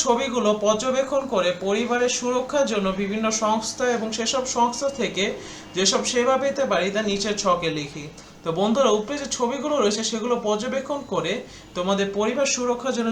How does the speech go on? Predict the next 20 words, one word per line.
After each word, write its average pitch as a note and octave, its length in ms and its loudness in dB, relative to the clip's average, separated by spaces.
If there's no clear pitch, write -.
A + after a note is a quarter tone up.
যে G3+ 140 2
ধরনের A3 380 -2
সংস্থা G#3+ 360 -2
রয়েছে E3+ 360 2
এবং G3 120 0
সেগুলোতে A#3 440 -2
কি C4 240 -10
কি D#4 100 -2
ধরনের A#3+ 500 0
সেবা G#3+ 320 0
পেতে B3 240 -2
পারো D#3 260 2
তা G3 120 0
তোমাদের G3+ 500 2
এই F#3+ 160 2
ছকে G3+ 340 2
পূরণ A#3+ 240 2
করে G#3+ 240 0
নিতে E3 240 -6
হবে। C#3+ 260 -2